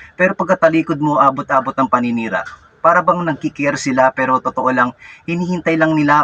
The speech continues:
kung kailan ka madadapa para sila yung unang mapanira sa'yo.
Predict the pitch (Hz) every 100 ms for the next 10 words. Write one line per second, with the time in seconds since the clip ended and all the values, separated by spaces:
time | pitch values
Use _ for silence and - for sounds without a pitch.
0 | - 139 131 127 123 - 104 104 117 120
1 | 127 - 120 120 131 131 151 139 135 131
2 | 135 131 127 123 113 120 127 120 113 107
3 | 104 101 87